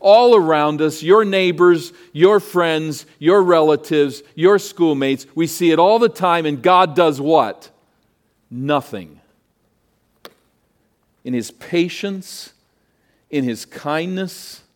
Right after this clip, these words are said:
he does not act so often, but continues to extend his grace.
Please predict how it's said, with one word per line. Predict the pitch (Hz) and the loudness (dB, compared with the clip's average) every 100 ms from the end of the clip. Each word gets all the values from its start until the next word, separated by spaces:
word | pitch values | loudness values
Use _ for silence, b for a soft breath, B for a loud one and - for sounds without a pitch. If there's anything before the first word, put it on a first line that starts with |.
| _ _ _ _ _ _ _ _ | _ _ _ _ _ _ _ _
he | 151 | -12
does | 123 143 135 | -4 -4 -4
not | 131 143 143 | -8 -8 -8
act | 139 135 104 - | -8 -8 -8 -14
so | - - 139 | -18 -12 -8
often, | 131 117 - 107 | -6 -6 -8 -14
but | 101 - | -14 -14
continues | 110 104 131 120 117 107 | -16 -12 -10 -8 -10 -12
to | - | -14
extend | 107 - - 117 107 | -16 -16 -14 -12 -12
his | 98 90 | -16 -20
grace. | 98 92 82 80 - - | -18 -16 -16 -20 -20 -20